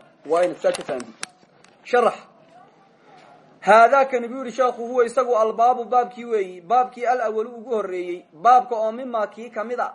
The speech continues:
kharaja ka baxay, ay huwa maagu canil asli asalka ka baxay. Wa huwa maa kharajahaasi baabul asmaa'i asmaada baabkeeda weeyi. Asmaadaa sittati lixda. Asmaada almuctallati bugta.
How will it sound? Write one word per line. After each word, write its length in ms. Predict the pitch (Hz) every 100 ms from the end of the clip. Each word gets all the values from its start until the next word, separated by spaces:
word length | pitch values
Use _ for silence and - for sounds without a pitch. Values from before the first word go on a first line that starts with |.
| - -
kharaja 360 | 208 247 226
ka 100 | 247
baxay, 300 | 214 214 240
ay 180 | 226 220
huwa 220 | 233 226
maagu 440 | 226 247 240 202 -
canil 240 | 175 220 240
asli 320 | 202 - 226
asalka 400 | 233 220 190 180
ka 80 | 208
baxay. 300 | 180 170 -
Wa 100 | 185
huwa 240 | 220 269 220
maa 160 | 202
kharajahaasi 680 | 196 202 196 240 214 180 - _
baabul 360 | 160 202 208 240
asmaa'i 520 | 202 - 185 185 247
asmaada 440 | 196 180 196 220 202
baabkeeda 520 | 226 220 233 226 202
weeyi. 480 | 226 277 240 185 - _ _ _
Asmaadaa 640 | 190 214 220 226 226 220
sittati 480 | 220 233 226 226 226
lixda. 520 | 220 226 208 180 -
Asmaada 500 | 196 180 214 220 226 226
almuctallati 840 | 226 226 - 226 226 220 220 240 185 160
bugta. 400 | - - 190